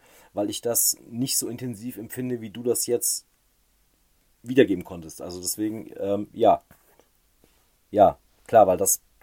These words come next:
Projekt Theater ist tatsächlich auch in dieser ganz schlimmen Phase, äh, entstanden,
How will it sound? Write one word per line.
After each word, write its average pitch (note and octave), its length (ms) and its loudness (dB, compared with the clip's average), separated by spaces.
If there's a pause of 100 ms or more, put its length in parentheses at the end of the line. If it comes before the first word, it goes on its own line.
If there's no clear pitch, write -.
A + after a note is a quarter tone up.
Projekt - 300 0
Theater G2+ 340 4
ist G2+ 160 2
tatsächlich G2+ 380 0
auch F#2 140 -8
in F#2+ 80 -12
dieser F#2 220 -8
ganz F#2+ 200 -6
schlimmen G2 280 -12
Phase, F2+ 840 -4 (380)
äh, - 40 -20
entstanden, F2+ 600 -8